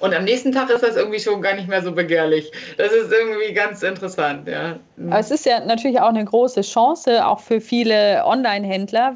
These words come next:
Speaker 2: weil natürlich bewusster Konsum, wenn man, äh, Konsumentinnen klar macht, warum das Produkt teurer ist und was es
Speaker 1: Ja.
Speaker 2: auch zur Nachhaltigkeit beiträgt, dann ist es auch eine Chance, die Sachen zum wirklichen guten Preis zu verkaufen. Und damit
Speaker 1: Mhm.
Speaker 2: meine ich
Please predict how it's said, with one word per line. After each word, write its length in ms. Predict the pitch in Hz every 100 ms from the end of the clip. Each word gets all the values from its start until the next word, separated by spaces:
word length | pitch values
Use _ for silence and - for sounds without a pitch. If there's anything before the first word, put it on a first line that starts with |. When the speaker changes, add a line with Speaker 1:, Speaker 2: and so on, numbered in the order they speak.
| 202
Speaker 2:
weil 480 | 208 202 208 196 -
natürlich 500 | 214 202 240 226 202 196
bewusster 480 | 202 214 359 - 254
Konsum, 520 | 247 202 196 208 196
wenn 120 | 190
man, 260 | 196 190 196
äh, 960 | - 185 - - - - - - 175 165
Konsumentinnen 880 | 233 233 220 220 320 277 254 240
klar 260 | 233 247 262
macht, 260 | 247 247 -
warum 300 | 208 269 302
das 160 | 254
Produkt 420 | - 254 247 240
teurer 480 | - 233 233 226 208
ist 240 | 160 226 -
und 220 | 190 196
was 240 | 220 -
es 160 | 247 -
Speaker 1:
Ja. 100 | -
Speaker 2:
auch 120 | 294
zur 100 | 226
Nachhaltigkeit 580 | 214 233 202 202 202 196
beiträgt, 500 | 180 180 - 226 240 - - -
dann 180 | 254 285
ist 180 | 226 -
es 140 | 262
auch 160 | - 220
eine 140 | 233
Chance, 480 | 233 233 226 233 247
die 100 | 220
Sachen 360 | 208 226 254 233
zum 200 | 226 208
wirklichen 540 | 254 254 240 240 226
guten 320 | 233 247 233
Preis 340 | 226 226 208 -
zu 80 | 202
verkaufen. 540 | 196 - 247 311 202
Und 140 | 185
damit 260 | 196 202 196
Speaker 1:
Mhm. 60 | 185
Speaker 2:
meine 260 | 208 214
ich 140 | 226